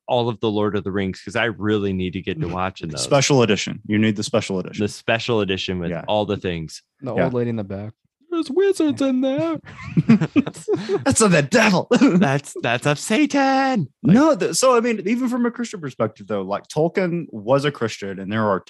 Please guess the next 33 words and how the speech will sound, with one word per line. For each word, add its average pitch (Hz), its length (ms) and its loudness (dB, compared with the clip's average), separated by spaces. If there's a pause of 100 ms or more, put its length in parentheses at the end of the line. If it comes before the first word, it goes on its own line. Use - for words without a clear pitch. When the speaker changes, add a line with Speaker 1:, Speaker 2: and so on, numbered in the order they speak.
(100)
Speaker 2:
tons 95 440 -4
of 92 200 -16
Christian, 101 760 -2 (480)
like, - 300 -2 (280)
analogies 101 760 2
and 90 160 -8
picturesque 90 540 -4
things 85 300 -6
that 87 120 -6
is 82 80 -10
done, 95 140 -2
especially 175 360 0
in 113 80 4
the 85 60 0
book. - 400 -8
Now, 104 140 0
in 95 80 0
the 92 40 2
movie, 110 500 2 (460)
eh, 95 180 0 (220)
not 101 200 -2
so 95 80 -4
much, 85 200 -6
but 101 120 -6
in 95 60 -2
the 85 80 -4
book, 82 340 0
there 127 180 -2
are 82 220 -4
a 71 80 -20
ton 98 320 -6
of 76 80 -10
things. - 420 -18